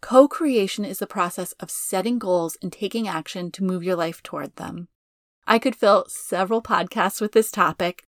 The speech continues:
but here are a few important things I want to note on this process. First, this is co-creation. You are in a dance with the world around you.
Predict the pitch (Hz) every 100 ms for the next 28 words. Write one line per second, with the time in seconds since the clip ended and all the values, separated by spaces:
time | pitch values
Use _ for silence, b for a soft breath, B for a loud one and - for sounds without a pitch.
0 | _ - 180 226 240 269 262 - 208 196
1 | - 214 196 208 180 170 175 160 147 -
2 | 156 147 - 170 - - 156 - - 202
3 | - - _ _ _ _ _ _ - 240
4 | 269 - - - _ _ - 233 269 -
5 | - - 214 208 - 175 - - - -
6 | 180 _ _ _ 214 220 262 277 302 269
7 | 185 180 180 202 190 160 170 180 175 165
8 | 160 165 - - 175